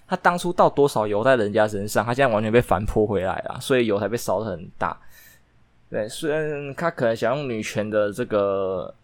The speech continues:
声量去压，但是却很多女性也不认同他现在的做法，他的作为了，对啊，连自己人都不挺自己人了，就是该怎么讲，这盘棋真的下得不好啊。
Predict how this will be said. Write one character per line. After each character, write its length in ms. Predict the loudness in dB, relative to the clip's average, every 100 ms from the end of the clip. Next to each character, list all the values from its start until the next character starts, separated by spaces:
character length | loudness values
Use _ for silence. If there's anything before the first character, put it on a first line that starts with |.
| _ _ -20
声 420 | -12 -2 2 2
量 240 | 2 0 0
去 460 | -4 -4 -4 -8 -4
压， 260 | -2 -2 -2
但 200 | -2 -2
是 640 | -2 -2 -2 -2 -4 -8 -10 -20 -20 _ _ _ _ _ _ _ _ _
却 320 | -6 4 6
很 160 | 6 4
多 200 | 4 4
女 120 | 2
性 160 | 0 0
也 120 | 0
不 160 | 4
认 160 | 6 6
同 160 | 4 0
他 100 | 0
现 160 | 2
在 60 | 2
的 80 | 4
做 260 | 4 4
法， 300 | 4 -2 -4 0
他 120 | 2
的 80 | 4
作 260 | 6 6
为 220 | 4 -2
了， 120 | -4 -4 -8 -12 -16 -20 -20 -20 -20 -20 _ _
对 100 | -4
啊， 80 | -4
连 160 | 0 -2
自 160 | 0 0
己 140 | 4
人 140 | 6
都 100 | 6
不 100 | 4
挺 240 | 2 0 0
自 140 | 0
己 140 | -2 -2
人 240 | -2 -2
了， 180 | -6 -10 _ _ _ _ _ _ _ _ _ _ -20 -20 -14
就 80 | -8
是 480 | -6 -8 -10 -14 -18 -20 -20 -20 -20 -20 -6
该 100 | -4
怎 80 |
么 60 | -2
讲， 100 | -4
这 80 | -2
盘 180 | -2 -2
棋 120 | -2
真 100 | -2
的 60 |
下 140 | 2 2
得 60 |
不 120 | 2 0
好 160 | 0 -2
啊。 220 | -4